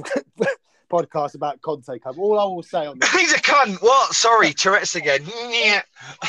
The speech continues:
Speaker 1: All I will say about the Kane thing is I totally do not forgive him for what, the way that he fucking behaved in the summer. I think he's a fucking idiot for that,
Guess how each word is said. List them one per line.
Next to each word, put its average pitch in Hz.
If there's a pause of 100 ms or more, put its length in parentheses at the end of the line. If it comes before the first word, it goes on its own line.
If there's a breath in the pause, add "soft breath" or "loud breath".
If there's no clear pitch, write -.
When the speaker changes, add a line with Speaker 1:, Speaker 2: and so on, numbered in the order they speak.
(100)
Speaker 1:
All 220
I 214
will 190
say 156
about 143
the 131
Kane 139
thing 110
is 113 (680)
I 156 (400)
totally 180
do 147
not -
forgive 123
him 123
for -
what, 135 (300)
the 127
way 156
that 139
he 135
fucking 127
behaved 127
in 120
the 113
summer. 135 (120)
I 113
think 123
he's 113
a 113
fucking 120
idiot 135
for 120
that, 127